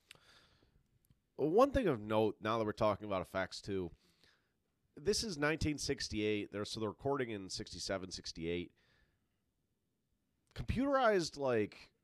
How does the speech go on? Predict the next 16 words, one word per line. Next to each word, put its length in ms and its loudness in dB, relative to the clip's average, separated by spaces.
um, 580 -4
studios 680 2
are 200 2
kind 260 2
of 160 -4
just 360 4
becoming 420 -2
a 60 -4
thing. 320 -6
Like, 260 -2
before 360 2
this, 260 2
recording 320 0
studios 480 -2
were 60 -4
very, 500 -2